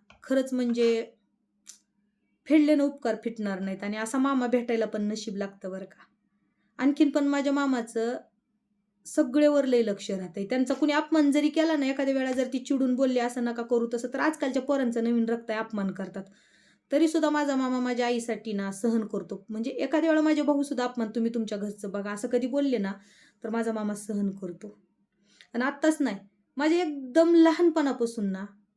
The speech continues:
माझ्या मामानं, माझे वडील दारू पितेत म्हणून माझ्या कुटुंबासाठी खूप काही केलं, खूप काही. आत्ता मी तर म्हणते कुणाचाच मामा आहे म्हणजे असं. आणि आत्ता माझा भाऊ पण माझ्या पोरांसाठी सेम म्हणजे कुठंतरी ते मामाच्या वळणावर गेला,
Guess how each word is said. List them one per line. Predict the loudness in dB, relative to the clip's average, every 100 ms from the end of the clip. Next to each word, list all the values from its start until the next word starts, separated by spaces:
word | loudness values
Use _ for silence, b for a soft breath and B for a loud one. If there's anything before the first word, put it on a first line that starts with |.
| -4
माझ्या | -2 0
मामानं, | 0 0 0 0
माझे | -2 0
वडील | 0 0 -2
दारू | -2 -4
पितेत | -4 -8 -8 -8
म्हणून | -8 -4
माझ्या | -4 -4 -6
कुटुंबासाठी | -6 -6 -4 -4 -8 -12 -16 -2
खूप | 4 6 6 2
काही | -2 -4 -8
केलं, | -10 -10 -10 -10 -6
खूप | -4 -2 -4
काही. | -8 -10 -14 -18 b b b b b
आत्ता | 0 0 0 2 4
मी | 4 4 4
तर |
म्हणते | 4 4 2
कुणाचाच | 2 2 0 -2
मामा | -4 -2
आहे | -2
म्हणजे | -4 -4 -4
असं. | -4 -4 -4
आणि | -2 0
आत्ता | 0 -2 0 0
माझा | 4 4 4
भाऊ | 6 4 4
पण | -2 -6 -6
माझ्या | -6 -2 -2
पोरांसाठी | -2 -2 -4 -8 -12 -16 -20 -20 _ _
सेम | -2 -2
म्हणजे | 0 0 0
कुठंतरी | 0 -2 0 2 4
ते | 4
मामाच्या | 2 2 0 0
वळणावर | -2 0 0 0
गेला, | -2 -6 -8